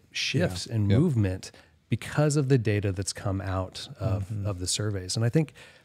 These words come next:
Speaker 1: that's, that's just, that's good stewardship, but
Speaker 3: Mm-hmm.
Speaker 1: that's having tangible information,
Speaker 2: Yeah.
Speaker 1: w-, 'cause we all like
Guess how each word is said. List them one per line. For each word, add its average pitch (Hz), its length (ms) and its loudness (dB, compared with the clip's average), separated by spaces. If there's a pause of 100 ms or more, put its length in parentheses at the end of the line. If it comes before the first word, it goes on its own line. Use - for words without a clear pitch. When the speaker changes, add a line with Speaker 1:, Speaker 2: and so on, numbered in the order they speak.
(120)
Speaker 1:
that's, 143 300 4
that's 139 200 0
just, 135 180 -2
that's - 180 0
good 120 220 0
stewardship, 123 760 0
but 113 80 0
Speaker 3:
Mm-hmm. 98 240 2
Speaker 1:
that's 147 180 2
having 135 360 4
tangible 131 840 0
information, 104 800 0 (260)
Speaker 2:
Yeah. 113 120 -4
Speaker 1:
w-, 123 180 2
'cause 123 180 4
we 131 120 4
all 151 160 4
like 104 380 2